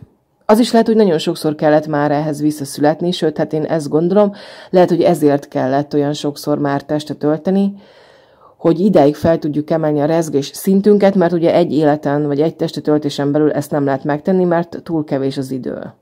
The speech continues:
rá. Meg, meg nem is tudunk, ö,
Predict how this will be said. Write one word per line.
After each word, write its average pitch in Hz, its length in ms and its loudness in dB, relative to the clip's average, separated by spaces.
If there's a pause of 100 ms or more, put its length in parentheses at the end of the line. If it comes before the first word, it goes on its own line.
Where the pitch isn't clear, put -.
(320)
rá. 101 380 -4 (680)
Meg, 180 300 2 (180)
meg 185 180 4
nem 226 160 8
is 180 140 4
tudunk, 151 520 0
ö, 147 320 4